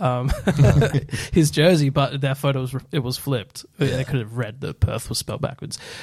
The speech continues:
Speaker 1: How did that all come about with the, um, the drummer wearing your
Speaker 2: It was
Speaker 1: jersey?
Speaker 2: actually super crazy. Uh, we were headed to Adelaide, and I get a message on Twitter. Uh, I usually don't check 'em, but I did, and I saw the blue check mark. I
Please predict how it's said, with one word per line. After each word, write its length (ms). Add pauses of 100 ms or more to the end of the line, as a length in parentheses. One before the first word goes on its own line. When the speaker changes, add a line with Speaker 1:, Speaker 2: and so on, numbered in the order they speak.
Speaker 1:
How 120
did 120
that 180
all 100
come 160
about 320
with 180
the, 240
um, 200
the 100
drummer 260
wearing 280
your 160
Speaker 2:
It 40
was 140
Speaker 1:
jersey? 140
Speaker 2:
actually 560
super 480
crazy. 600
Uh, 280
we 60
were 100
headed 220
to 60
Adelaide, 680
and 220
I 120
get 180
a 220 (400)
message 380
on 160
Twitter. 480 (180)
Uh, 540
I 40 (300)
usually 360
don't 260
check 280
'em, 220
but 120
I 100
did, 440
and 220 (480)
I 40
saw 360
the 140
blue 380
check 260
mark. 360
I 180